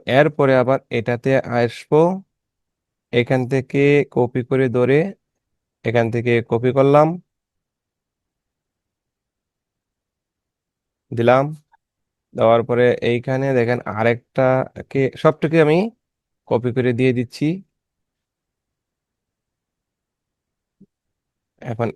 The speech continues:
আরেকটাতে গেলাম, কপি করলাম, দিয়ে দিলাম। এখন আরেকটাতে গেলাম, এভাবে আমি সব কটাকেই দিয়ে দিচ্ছি,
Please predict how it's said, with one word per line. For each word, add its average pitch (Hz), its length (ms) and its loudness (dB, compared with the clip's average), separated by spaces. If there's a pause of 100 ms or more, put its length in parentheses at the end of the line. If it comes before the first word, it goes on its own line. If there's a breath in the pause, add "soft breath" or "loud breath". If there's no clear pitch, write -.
(100)
আরেকটাতে 123 640 -2
গেলাম, 131 360 2 (3000)
কপি 113 240 -4
করলাম, 123 400 0 (2500)
দিয়ে 117 220 -2
দিলাম। 120 340 0 (920)
এখন 113 220 -4
আরেকটাতে 117 520 -2
গেলাম, 123 340 2 (260)
এভাবে 117 340 0
আমি 139 200 -2
সব 120 260 0 (120)
কটাকেই 135 520 -2 (840)
দিয়ে 113 260 -2
দিচ্ছি, 110 360 -4